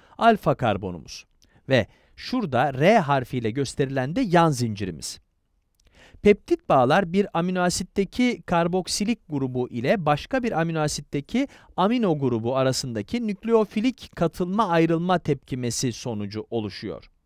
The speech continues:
Nasıl mı? Hemen göstereyim. Şuraya bir amino asit daha koyalım. Evet. Bu ikinci amino asite ait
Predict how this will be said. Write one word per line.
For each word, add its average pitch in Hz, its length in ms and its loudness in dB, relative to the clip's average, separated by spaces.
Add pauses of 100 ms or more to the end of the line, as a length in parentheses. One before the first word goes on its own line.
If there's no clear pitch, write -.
(560)
Nasıl 247 260 2
mı? 120 220 -4 (680)
Hemen 160 380 0
göstereyim. 101 840 -4 (840)
Şuraya 233 520 2
bir 214 220 0
amino 175 220 0
asit - 340 -2
daha 143 180 2
koyalım. 107 600 0 (500)
Evet. 90 720 -2 (920)
Bu 311 220 6
ikinci 208 460 0
amino 147 320 0
asite 110 380 -4
ait 113 580 0